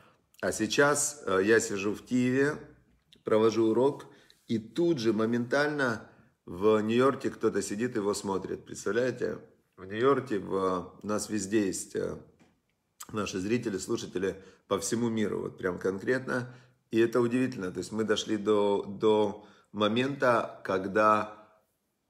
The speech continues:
сказано в Талмуде, есть такое, такое выражение, когда придёт Машиах, когда он придёт. "Кешияфуцу маянеха ахуца", когда выйдут все источники наружу.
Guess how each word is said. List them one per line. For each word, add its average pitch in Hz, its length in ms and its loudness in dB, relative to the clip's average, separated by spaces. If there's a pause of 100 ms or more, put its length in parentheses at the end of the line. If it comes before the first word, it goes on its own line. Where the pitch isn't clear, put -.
сказано 104 680 0
в - 120 -14
Талмуде, 113 540 0
есть 104 160 -2
такое, 92 380 -2
такое 95 260 -2
выражение, 104 440 0
когда 101 340 2
придёт 107 400 2
Машиах, 101 560 -2
когда 98 260 0
он 98 140 -2
придёт. 87 440 -4 (560)
"Кешияфуцу 107 800 0
маянеха 104 680 0
ахуца", 90 500 -6
когда 104 800 0
выйдут 113 460 0
все - 380 -4
источники 104 760 -2 (400)
наружу. 101 580 -4